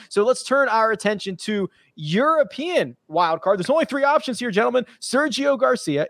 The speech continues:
Ian Poulter, and Shane Lowry. And according to our friends over at Caesars, basically all the same odds. Sergio's plus one seventy, Poulter and Lowry are both plus one seventy-five. So, Mark,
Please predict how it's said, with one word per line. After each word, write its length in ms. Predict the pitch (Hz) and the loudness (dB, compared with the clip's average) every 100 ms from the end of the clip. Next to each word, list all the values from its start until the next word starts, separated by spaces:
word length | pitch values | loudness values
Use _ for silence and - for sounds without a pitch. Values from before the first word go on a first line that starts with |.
| - | -4
Ian 280 | 240 285 | -4 -4
Poulter, 440 | 220 226 220 220 214 | -2 -2 0 0 0
and 220 | 202 175 | 0 -4
Shane 320 | - 214 226 | -2 -2 -2
Lowry. 520 | 190 175 208 247 269 - | -2 2 2 2 -4 -4
And 300 | 196 196 190 - _ _ - | -2 0 -2 -8 _ _ -6
according 280 | - 277 247 | 0 0 2
to 60 | |
our 80 | 240 | 0
friends 320 | - 233 233 202 | 2 0 0 0
over 380 | 226 214 220 | -2 2 0
at 200 | 208 208 | 2 0
Caesars, 600 | - - 233 226 277 240 - 160 | -2 -4 -4 0 -2 -2 -6 -4
basically 520 | 202 262 - 262 262 | -2 -2 -8 -8 0
all 160 | 233 226 | 2 2
the 100 | 220 | 0
same 300 | - 208 180 | -2 -2 2
odds. 340 | 175 - - | 2 0 -4
Sergio's 440 | - 220 185 214 180 | 0 0 2 0 2
plus 240 | 175 151 | 2 0
one 120 | 131 | 0
seventy, 480 | 123 180 208 226 233 - _ | -2 2 2 -2 -8 -10 _
Poulter 440 | - 220 254 - 240 | -4 0 0 -2 -2
and 180 | 185 147 | -2 0
Lowry 340 | 170 202 196 | 0 2 0
are 60 | 151 | -2
both 340 | 156 214 226 _ | 0 0 -2 _
plus 340 | _ 170 202 - | _ -2 -2 -4
one 320 | 143 170 202 | -2 0 0
seventy-five. 880 | 190 - 180 196 190 - 185 156 131 | -4 -2 -2 -2 -6 -2 2 2 -2
So, 160 | 143 | -6
Mark, 480 | 131 127 139 269 - | -6 -2 0 0 -2